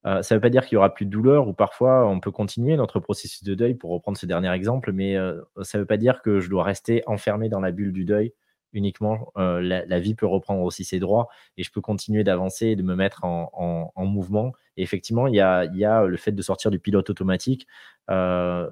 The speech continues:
nous ne sommes pas notre mental, nous ne sommes pas ce qui nous sert, et parfois on tombe dans ce piège-là de croire, euh, aux histoires qu'ils nous racontent, et, et prendre un peu de recul, faire un pas de côté, euh, pouvoir se regarder, et plutôt que de continuer de confirmer sans cesse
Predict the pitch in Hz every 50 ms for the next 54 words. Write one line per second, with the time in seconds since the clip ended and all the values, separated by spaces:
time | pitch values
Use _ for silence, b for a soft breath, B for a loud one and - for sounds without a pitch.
0 | - - 113 113 117 117 110 110 - 110 104 98 107 104 104 98 - - 95 92
1 | 90 87 - 110 113 120 110 95 95 92 87 - - 98 92 85 - 127 123 117
2 | - - 98 92 92 95 92 - - 123 127 113 98 - 90 - - - 110 101
3 | - 95 92 87 90 - - 90 - - 101 95 90 98 95 98 92 - - -
4 | - 104 117 107 90 87 b b b b b b b b - 90 87 85 87 85
5 | 85 87 87 85 - - 110 98 90 95 - - 98 - - 107 98 95 85 90
6 | 90 - - 95 92 - 95 82 - - 92 90 90 90 90 85 _ - 110 110
7 | 104 - 117 107 101 92 95 92 - - 127 127 - - 90 92 90 82 101 98
8 | 98 - - 92 - - 110 123 127 b b b b b b b b b - 95
9 | 92 90 90 90 87 90 92 87 - - - 98 104 104 - - 104 90 98 98
10 | 101 98 95 104 113 113 120 117 113 - - 87 - - 92 - 104 95 - 104
11 | 98 95 98 98 98 90 - 98 90 - - 110 104 98 - - 92 - - 95
12 | 95 98 92 - 104 98 - - 110 107 110 107 -